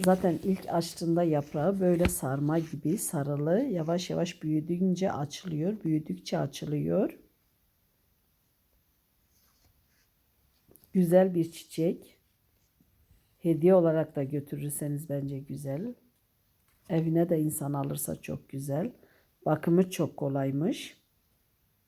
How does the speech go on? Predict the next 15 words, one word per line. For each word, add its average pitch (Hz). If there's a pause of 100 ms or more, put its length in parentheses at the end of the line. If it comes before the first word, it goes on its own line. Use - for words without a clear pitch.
(480)
Sadece 180
su 180
vermek 151
on 165
günde 147
bir, 170
haftada 147
bir. 170 (760)
Bence 180
böyle 170
bir 165
güzel 165
bir 156
çiçek -
için 185